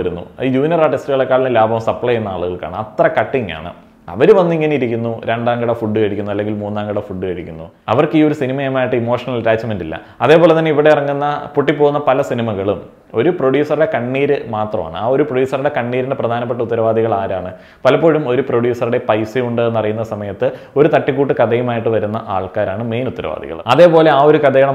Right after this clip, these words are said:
മാർക്കറ്റ് റിസർച്ചോ അല്ലെങ്കിൽ ആ ഒരു സിനിമയുടെ മാർക്കറ്റ് റിസർച്ചോ നടത്താതെ ഇത് പൊട്ടുമെന്ന് ഉള്ള എല്ലാവിധ ചിന്തയോടെയും തന്നെ വർക്ക് ചെയ്യുന്ന ഒരു വലിയ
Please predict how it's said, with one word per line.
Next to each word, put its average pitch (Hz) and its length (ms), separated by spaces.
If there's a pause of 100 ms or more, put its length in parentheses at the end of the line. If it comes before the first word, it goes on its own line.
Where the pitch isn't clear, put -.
മാർക്കറ്റ് 120 380
റിസർച്ചോ 110 320
അല്ലെങ്കിൽ 117 260
ആ - 100
ഒരു 123 140
സിനിമയുടെ 120 380
മാർക്കറ്റ് 110 340
റിസർച്ചോ 113 400
നടത്താതെ 101 440 (340)
ഇത് 147 120
പൊട്ടുമെന്ന് 156 540 (140)
ഉള്ള 139 140 (180)
എല്ലാവിധ 156 720 (100)
ചിന്തയോടെയും 131 600
തന്നെ 135 220
വർക്ക് 113 160
ചെയ്യുന്ന 120 220
ഒരു 113 140
വലിയ 110 140